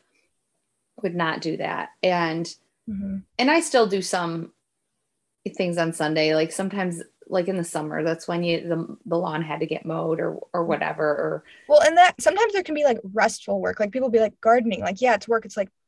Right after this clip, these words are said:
Speaker 2: but that's different. It's things that you enjoy. Or, like, sometimes I leave my budget till Sunday 'cause I enjoy doing that, which we've talked about here. But, like, that's not, like, laborsome for me. That's
Speaker 1: Right.
Speaker 2: something I
Speaker 1: Same
Speaker 2: enjoy.
Speaker 1: with, like, laundry, but I'm not going and cleaning the house because that is
Speaker 2: Oh, yeah.
Speaker 1: laborsome to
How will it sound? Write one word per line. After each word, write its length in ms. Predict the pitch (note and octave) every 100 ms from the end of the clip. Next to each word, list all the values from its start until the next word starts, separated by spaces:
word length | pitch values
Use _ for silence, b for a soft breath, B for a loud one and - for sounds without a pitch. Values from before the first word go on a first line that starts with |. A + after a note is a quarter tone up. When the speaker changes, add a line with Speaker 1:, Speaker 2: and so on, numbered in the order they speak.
| _
Speaker 2:
but 140 | A3
that's 240 | C#4+ D4+ -
different. 460 | G#3+ G#3 F3 - -
It's 140 | A3+
things 180 | - B3+
that 200 | A#3+ G#3
you 120 | G3+
enjoy. 240 | G3+ G3+ F#3
Or, 140 | G#3+
like, 260 | A3+ C4 - B B B
sometimes 460 | - B3 D#4+ E4+ F4
I 80 | D4+
leave 180 | D4+
my 120 | D4 C#4
budget 340 | A#3+ A#3+ B3
till 140 | - A#3+
Sunday 300 | A3+ A3+ A#3
'cause 160 | C4
I 80 | C4
enjoy 280 | C4 C4 C4+
doing 200 | B3+ A3+
that, 160 | F3+
which 180 | G3 -
we've 120 | A#3
talked 300 | B3+ A#3+ A#3+
about 220 | G3 F3+ F#3+
here. 220 | F#3 F#3+
But, 160 | A3
like, 180 | A3+ A3+
that's 260 | A#3+ B3+ -
not, 180 | A#3 - _ _
like, 260 | A3 A3 - _ _ _ _ -
laborsome 640 | G3+ G#3 G3+ G3 - -
for 100 | G3
me. 280 | - A#3 A#3+ _ _ _ _ _ - A#3+
That's 140 | G#3 D3
Speaker 1:
Right. 20 |
Speaker 2:
something 280 | A3 A3+ G#3
I 100 | F3 F#3
Speaker 1:
Same 140 | E4 -
Speaker 2:
enjoy. 60 |
Speaker 1:
with, 120 | D4
like, 160 | A#3+ G#3+ _
laundry, 400 | G3+ G#3 F3 C3+
but 140 | E3 A3
I'm 120 | B3+
not 260 | C#4 C4+
going 260 | G3+ G3+ E3+
and 100 | E3+
cleaning 300 | - F3+ D#3+
the 60 | D#3+
house 260 | E3 E3
because 260 | - F#3 F#3
that 140 | G#3+
is 200 | A3 G3 D#3+
Speaker 2:
Oh, 100 | -
yeah. 100 | -
Speaker 1:
laborsome 180 | -
to 60 | F#3+